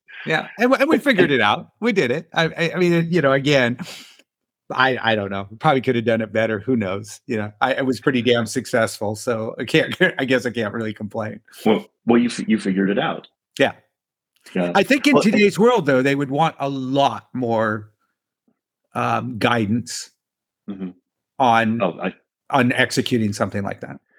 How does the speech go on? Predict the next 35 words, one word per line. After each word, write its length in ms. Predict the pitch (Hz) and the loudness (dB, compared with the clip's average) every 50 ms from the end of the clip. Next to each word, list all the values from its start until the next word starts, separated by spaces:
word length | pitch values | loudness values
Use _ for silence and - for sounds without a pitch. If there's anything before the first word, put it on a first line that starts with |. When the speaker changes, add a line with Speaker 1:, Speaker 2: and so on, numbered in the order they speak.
| _ _ _ _ _ _ - | _ _ _ _ _ _ -2
Speaker 2:
Yeah, 140 | - - - | -2 -2 0
and, 180 | - 147 151 - - | 0 0 0 0 0
and 140 | 131 139 143 | -2 0 0
I 60 | 139 | 0
think, 240 | 139 - 190 185 151 | 0 0 0 2 2
uh, 100 | 131 98 | 0 0
you 100 | 120 117 | 0 0
know, 120 | 110 107 | 2 2
a 40 | 110 | 2
lot 220 | 107 98 101 127 143 | 2 2 2 0 0
of 60 | 123 | -2
the 60 | 104 | -4
time, 240 | - - 87 78 - - | -4 -4 -4 -4 -2 0
you 100 | 98 95 | 2 2
know, 100 | 90 87 | 4 4
the, 100 | 85 87 82 - _ - | 4 2 0 0 _ 0
you, 120 | 90 - - | 0 0 2
you 120 | - 85 | 0 0
t-, 140 | - - - - - - - 92 | 2 0 0 0 0 -2 -2 0
get 260 | 87 92 85 - - - | 2 2 0 0 -2 0
back 180 | 98 95 95 - | 0 0 2 2
to 80 | - | 2
your 140 | 85 80 73 | 2 2 2
original 320 | 76 80 78 - 78 67 65 | 2 0 0 0 -4 -6 -4
question 460 | - - 95 - - - - 80 76 | -2 0 0 0 -2 -2 -2 -2 -2
about 240 | 71 76 73 76 - | -2 -2 -4 -2 0
how 160 | 80 80 78 | 0 0 2
the, 280 | 73 76 71 69 69 - - _ _ | 2 0 0 0 -2 -4 -6 _ _
how 220 | - - 82 82 80 | -4 0 0 0 0
has 180 | 80 76 71 - | 0 -2 -2 -2
my 120 | 80 73 73 | -2 -2 -2
philosophy 600 | - 78 78 76 80 87 - - - - 76 73 | 0 0 2 2 2 2 0 -2 -2 -2 -2 -2
changed? 420 | - 76 71 69 69 71 - - | -2 -4 -4 -4 -4 -2 -2 -2
I 60 | 73 | -2
think, 340 | - - 87 82 76 - - | 0 0 0 0 0 -2 -6